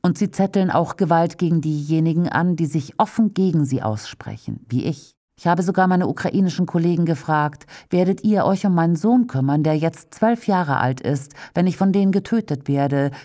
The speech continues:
die eurer Darstellung nach gar nicht existieren?“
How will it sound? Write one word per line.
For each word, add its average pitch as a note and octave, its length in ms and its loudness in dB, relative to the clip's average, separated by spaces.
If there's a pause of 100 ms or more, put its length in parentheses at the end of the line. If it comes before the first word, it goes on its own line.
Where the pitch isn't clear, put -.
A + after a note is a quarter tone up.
(120)
die F#3 120 0 (100)
eurer A3 300 2
Darstellung F3 600 0
nach C#3 260 -2
gar D#3+ 220 2
nicht C#3 180 -4
existieren?“ C3+ 800 -4